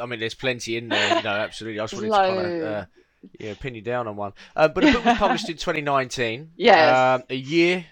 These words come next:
Speaker 1: before, or nearly a year before the pandemic hit.
Speaker 2: Oh,
Speaker 1: So we
Speaker 2: gosh.
Speaker 1: know that there's edition two is coming out on August the third.
Speaker 2: Mm-hmm.
Speaker 1: What have been the, the key changes or evolutions you've had to include in the book based on what we've all been through in the last few years?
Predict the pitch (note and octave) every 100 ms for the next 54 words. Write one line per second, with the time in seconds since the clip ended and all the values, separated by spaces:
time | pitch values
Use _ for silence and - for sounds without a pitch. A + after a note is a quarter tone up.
0 | _ C3+ - C#3+ C3+ B2+ C#3 C3+ B2 A#2+
1 | - B2+ - B2+ B2 A#2+ A2 A2 A2 -
2 | _ F#3+ F#3 D3+ C#3 E3 D3 D3+ D#3 C#3+
3 | C#3+ C#3+ C3+ - C3 E3 D#3 C#3+ D3+ C#3+
4 | E3 E3 - - D3 C#3 C3+ C3+ - C3+
5 | C#3+ C3+ C#3 - C#3 B2 A#2+ A2 A3 A3
6 | G#4 _ _ _ _ _ _ _ - E3+
7 | F#3 - - E3 - E3+ D#3+ D#3 C#3 C3+
8 | _ C#3 A#2+ - - - F3 E3 D#3+ -
9 | D3+ D3+ D3 A#2+ B2+ B2+ B2 A#2 A#2+ A#2+
10 | A#2+ - C#3 B2+ C3+ C#3 C3+ - A#2+ G#2
11 | A2+ A#2+ - - A#2 - C3 B2+ A#2 A#2
12 | A#2+ G#2+ B2+ A#2+ - A2+ G#2+ G#2+ A2+ A2+
13 | G#2 G#2+ G#2 G#2 G2 - G2+ G2 F#2+